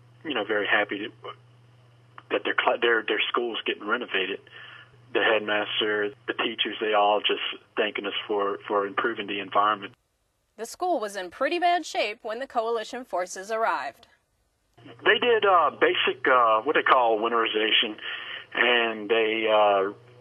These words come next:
Speaker 1: replaced broken windows, put, uh, s-, some screens on the windows that didn't have 'em, replaced doors that were broken, and they put locks on 'em. They painted the school. They, uh, did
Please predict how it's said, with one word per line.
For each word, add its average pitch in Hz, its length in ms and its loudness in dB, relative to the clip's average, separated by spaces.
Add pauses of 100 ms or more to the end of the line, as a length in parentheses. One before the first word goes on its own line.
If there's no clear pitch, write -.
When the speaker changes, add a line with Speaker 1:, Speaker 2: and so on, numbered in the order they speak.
(180)
Speaker 1:
replaced 123 400 2 (100)
broken 120 320 2
windows, 110 760 0 (680)
put, 120 260 4
uh, 110 460 6
s-, - 220 -4 (380)
some 120 180 -6
screens 120 520 -2
on 110 160 2
the 110 80 -6
windows 107 460 0
that 107 100 -4
didn't 113 160 -2
have 107 320 4
'em, 101 160 -6 (680)
replaced 123 400 2 (180)
doors 123 260 2
that 110 120 2
were 107 80 0
broken, 113 420 0
and 104 260 -8
they 117 120 0
put 113 320 0
locks 110 340 4
on 104 220 2
'em. 110 160 -6 (560)
They 110 400 2
painted 127 320 4
the 127 160 -4
school. 123 640 0
They, 104 280 2
uh, 98 540 4 (840)
did 117 240 0